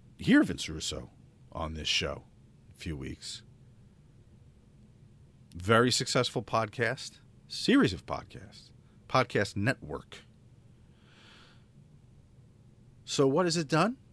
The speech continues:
What has the Shoot interview done? It's done things like that. Revitalized marketability, or introduced marketability. I remember Dutch Mantell, before he went back to W W E as,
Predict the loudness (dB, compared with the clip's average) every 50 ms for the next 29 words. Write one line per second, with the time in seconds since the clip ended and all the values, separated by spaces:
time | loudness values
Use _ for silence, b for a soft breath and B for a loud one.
0 | -20 -20 -20 -8 -4 0 0 0 2 0 0 0 0 -2 -2 -2 -4 -4 -6 -6
1 | -6 -6 -6 -8 -10 -14 -20 -20 -20 -20 -20 -20 -20 -20 -20 -20 -20 -18 -14 -14
2 | -12 -10 -8 -8 -4 -2 -2 0 2 2 2 2 2 -2 -4 -6 -10 -18 -20 -20
3 | -20 -20 -20 -20 -20 -20 -20 -20 -20 -20 -20 -20 -20 -20 -20 -20 -20 -20 -20 -20
4 | -20 -20 -20 -20 -20 -20 -14 -8 -4 -4 -2 -2 2 4 4 4 4 4 4 2
5 | 4 2 2 0 0 -2 -2 -2 -2 -2 -4 -4 -4 0 0 2 2 0 -2 -4
6 | -6 -6 -2 0 0 0 0 -2 -2 0 2 2 2 2 0 -2 -2 -2 -2 -4
7 | -6 -8 -6 -6 -6 -8 -6 -8 -8 -10 -12 -14 -20 b b b b b b b
8 | b b b b b b b b b b b b b -20 -20 -14 -6 -2 2 4
9 | 4 4 4 4 4 4 4 4 4 4 2 2 4 2 2 0 0 2 2 4
10 | 2 2 -2 -8 -18 -20 -16 -12 -8 0 4 4 6 6 6 4 2 2 2 4
11 | 2 2 2 0 -2 0 0 0 2 0 0 0 0 0 0 0 0 0 -2 -4
12 | -4 -6 -8 -10 -12 -10